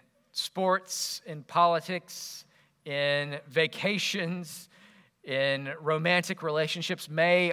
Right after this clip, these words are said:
our, uh, may our hopes in all those things point to something much, much greater that will never fail to satisfy us. May we find our hope in a Savior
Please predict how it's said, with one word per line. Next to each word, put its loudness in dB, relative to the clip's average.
our, 4
uh, 6
may 4
our 8
hopes 0
in 2
all 4
those 0
things -6
point -4
to -12
something -4
much, -4
much -6
greater -6
that 0
will -4
never 0
fail -2
to -14
satisfy -6
us. -20
May 0
we -6
find 0
our 0
hope -10
in -6
a -4
Savior -10